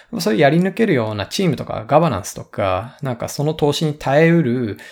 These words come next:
あの、器ってものを作っていく必要が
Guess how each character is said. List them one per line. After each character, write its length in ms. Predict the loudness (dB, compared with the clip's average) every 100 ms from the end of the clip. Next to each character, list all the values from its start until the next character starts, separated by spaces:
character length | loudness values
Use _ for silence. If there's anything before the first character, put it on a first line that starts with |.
| -20 -10
あ 240 | -4 -4 -2
の、 340 | -4 -4 -6 -8
器 260 | -8 0 0
っ 120 | 0
て 80 | -4
も 100 | -4
の 100 | -6
を 60 |
作 160 | -8 -8
っ 20 |
て 160 | -8 -14
い 60 |
く 80 | -14
必 220 | -16 -8
要 100 | -4
が 300 | -4 -4 -8